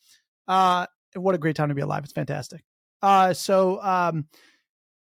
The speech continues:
it seems inevitable that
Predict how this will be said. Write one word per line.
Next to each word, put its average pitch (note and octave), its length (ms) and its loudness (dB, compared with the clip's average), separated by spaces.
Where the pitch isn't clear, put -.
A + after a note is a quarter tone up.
it C#4+ 160 -4
seems F#4+ 400 -2
inevitable D4 720 2
that A3 420 2